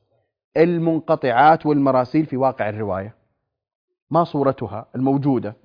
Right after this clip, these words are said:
تمام؟ الجواب أن صورتها الموجودة وجود الانقطاعات في كل الطبقات. ف-، فيوجد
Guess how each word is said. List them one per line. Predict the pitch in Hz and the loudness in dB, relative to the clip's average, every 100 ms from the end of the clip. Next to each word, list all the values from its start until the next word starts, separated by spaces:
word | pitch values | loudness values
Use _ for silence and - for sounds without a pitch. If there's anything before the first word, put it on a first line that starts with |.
| _ _ _ _ _ _ _ _ _ _ _ _ | _ _ _ _ _ _ _ _ _ _ _ _
تمام؟ | - 123 269 - _ _ _ _ _ _ _ - | -6 -2 -2 -4 _ _ _ _ _ _ _ -4
الجواب | 170 156 143 156 160 | -2 0 2 2 0
أن | 151 135 | -4 -6
صورتها | 120 139 143 160 107 | -6 -8 -6 -6 -10
الموجودة | 107 104 120 156 156 180 185 _ _ _ - | -10 -10 -8 -6 -6 -6 -10 _ _ _ -10
وجود | 120 175 139 | -6 -2 -2
الانقطاعات | 113 104 127 127 135 156 165 | -4 -8 -12 -8 -4 -4 -6
في | - | -8
كل | - 202 | -8 -8
الطبقات. | 143 101 101 - - _ _ _ _ _ _ _ _ | -6 -8 -10 -12 -18 _ _ _ _ _ _ _ _
ف-، | - | -6
فيوجد | - - 147 175 156 | -6 0 2 4 2